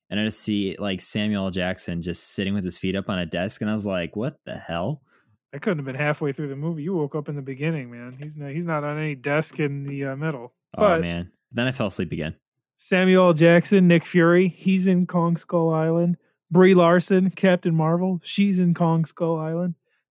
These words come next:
Speaker 2: Tom Hiddleston, Loki, Kong Skull Island. I'm sure there's more. That's all I can think of off the top of my head.
Speaker 1: Damn.
Speaker 2: But I, then the other funny thing is, like, one of the,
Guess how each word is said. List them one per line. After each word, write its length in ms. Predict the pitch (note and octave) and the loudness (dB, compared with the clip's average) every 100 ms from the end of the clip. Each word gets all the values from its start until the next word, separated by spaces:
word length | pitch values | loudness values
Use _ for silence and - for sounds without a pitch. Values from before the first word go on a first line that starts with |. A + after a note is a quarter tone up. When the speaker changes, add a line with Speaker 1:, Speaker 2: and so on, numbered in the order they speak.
| _ | _
Speaker 2:
Tom 300 | G#3 G#3 G3 | 2 6 6
Hiddleston, 580 | G3+ G3+ - A3+ A3 - _ | 8 6 4 2 2 -2 _
Loki, 580 | E3+ F#3+ G3 - A3+ G3+ _ _ _ | 4 6 6 4 2 0 _ _ _
Kong 280 | G3 D#3+ D3+ | 2 4 2
Skull 300 | - D#3 C3 | 0 -2 -2
Island. 180 | A2 G#2 G2 _ _ _ _ _ _ _ _ _ _ _ _ _ _ _ _ _ _ - | -8 -16 -20 _ _ _ _ _ _ _ _ _ _ _ _ _ _ _ _ _ _ 0
I'm 120 | F3+ | 2
sure 200 | F3 A#3+ | 4 6
there's 220 | B3+ A#3 E3+ | 6 6 8
more. 420 | F3 F#3 A3+ A#3 _ | 6 6 2 -2 _
That's 240 | F3 F3+ F#3+ | 0 2 4
all 180 | F#3 | 4
I 80 | F#3 | 4
can 140 | E3 D#3 | 2 0
think 180 | E3 | 0
of 100 | D3 | -2
off 120 | C#3 A#2+ | -4 -8
the 80 | - | -12
top 140 | A#2 A2+ | -12 -12
of 60 | |
my 120 | G#2+ | -18
head. 280 | G2 G#2+ F#2+ _ _ _ _ _ _ _ _ - | -18 -18 -18 _ _ _ _ _ _ _ _ -6
Speaker 1:
Damn. 260 | F#2+ G#2+ - _ _ _ _ _ _ _ _ _ _ | -4 -4 -10 _ _ _ _ _ _ _ _ _ _
Speaker 2:
But 100 | E3+ | 2
I, 120 | F3 F#3 | 2 2
then 220 | E3+ E3+ | 2 4
the 100 | E3+ | 6
other 200 | F#3 E3+ | 6 4
funny 340 | - D#3 C#3+ | 2 -2 -2
thing 240 | C3+ D3 C3+ | -4 -6 -6
is, 140 | B2+ B2+ | -8 -10
like, 220 | A#2+ A#2+ | -12 -6
one 180 | D3 D#3+ | -2 0
of 160 | C#3+ | 0
the, 360 | C#3+ C#3+ C3+ | -2 -2 -2